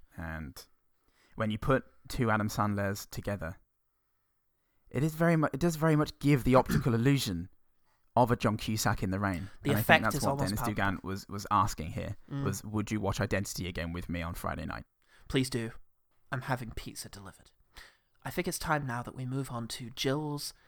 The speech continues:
Speaker 2: activity montage. A better use of montage
Speaker 1: Yes.
Speaker 2: you will not find outside of Eisenberg.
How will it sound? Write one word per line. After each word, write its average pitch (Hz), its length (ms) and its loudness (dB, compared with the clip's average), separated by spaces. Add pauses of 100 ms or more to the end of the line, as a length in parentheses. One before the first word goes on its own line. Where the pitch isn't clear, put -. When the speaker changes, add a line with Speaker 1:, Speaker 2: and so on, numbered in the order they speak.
(180)
Speaker 2:
activity - 640 0
montage. 120 720 -6
A 147 140 0 (240)
better 240 240 6
use 226 240 2
of 196 80 -2
montage 185 240 4
Speaker 1:
Yes. 175 240 8
Speaker 2:
you 165 60 4
will 147 60 4
not 165 200 4
find 160 260 4
outside 143 380 4
of 135 80 2
Eisenberg. 147 640 4